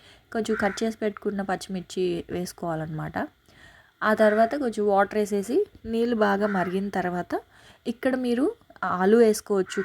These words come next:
క్యాబేజీతో కాంబినేషన్ ఆలూ బాగుంటది, గ్రీన్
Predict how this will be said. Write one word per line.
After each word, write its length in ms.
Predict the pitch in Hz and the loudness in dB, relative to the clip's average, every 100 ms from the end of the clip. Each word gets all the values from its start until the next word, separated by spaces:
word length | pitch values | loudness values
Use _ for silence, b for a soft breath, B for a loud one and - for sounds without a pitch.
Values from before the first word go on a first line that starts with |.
| - | -2
క్యాబేజీతో 520 | 190 202 214 220 226 | 0 4 2 2 -4
కాంబినేషన్ 640 | 220 185 185 208 214 208 | 2 0 0 -4 -6 -6
ఆలూ 320 | - 185 196 214 | -4 2 4 4
బాగుంటది, 480 | 208 190 190 190 190 220 196 | 4 0 -2 -2 -2 -2 0
గ్రీన్ 300 | 196 190 202 | 2 2 0